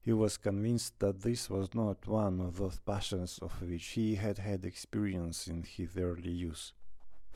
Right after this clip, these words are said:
that his feelings gave him not an instant rest, that he could not live without deciding the question, would she or would she not be his wife,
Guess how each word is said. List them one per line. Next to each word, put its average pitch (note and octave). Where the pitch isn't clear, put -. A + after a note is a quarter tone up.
that A2
his A#2
feelings G2
gave F#2
him F2+
not G2+
an F2+
instant F2+
rest, -
that F#2
he -
could F#2
not G2
live F#2+
without F2
deciding F2
the E2
question, E2
would F#2
she G#2
or F2+
would D#2+
she -
not F2+
be F2
his F2
wife, E2